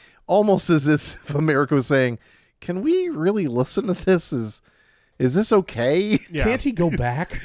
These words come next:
Speaker 1: <laughs> You know,
Speaker 3: Can,
Speaker 1: people
Speaker 3: is,
Speaker 1: just kind of
Speaker 3: somebody
Speaker 1: being
Speaker 3: buy
Speaker 1: like,
Speaker 3: him a ticket back?
Speaker 1: It's, it's like people going like, "You like that? Can we listen to that song?" And someone else is like, "Yeah, I'm listening to it."
Speaker 2: Or, or it was
Speaker 1: And just
Speaker 2: just
Speaker 1: taking
Speaker 2: kind
Speaker 1: a
Speaker 2: of
Speaker 1: little bit.
Speaker 2: Jesse's Girl just had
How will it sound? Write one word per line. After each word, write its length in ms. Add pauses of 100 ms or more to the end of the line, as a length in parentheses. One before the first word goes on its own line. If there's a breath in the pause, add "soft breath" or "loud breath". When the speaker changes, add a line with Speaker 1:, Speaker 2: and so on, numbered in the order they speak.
(140)
Speaker 1:
<laughs> 160
You 360
know, 100
Speaker 3:
Can, 80
Speaker 1:
people 260
Speaker 3:
is, 60
Speaker 1:
just 160
kind 200
of 60
Speaker 3:
somebody 200
Speaker 1:
being 100
Speaker 3:
buy 80
Speaker 1:
like, 100
Speaker 3:
him 100
a 40
ticket 440
back? 480 (580 soft breath)
Speaker 1:
It's, 200
it's 240
like 160
people 320
going 260
like, 220
"You 120
like 180
that? 300
Can 140
we 120
listen 300
to 80
that 60
song?" 260
And 100
someone 180
else 140
is 60
like, 220 (300)
"Yeah, 480
I'm 100
listening 500
to 160
it." 120
Speaker 2:
Or, 140 (120)
or 140
it 40
was 100
Speaker 1:
And 80
just 0
Speaker 2:
just 160
Speaker 1:
taking 200
Speaker 2:
kind 140
Speaker 1:
a 40
Speaker 2:
of 40
Speaker 1:
little 160
bit. 160 (480)
Speaker 2:
Jesse's 400
Girl 200
just 220
had 320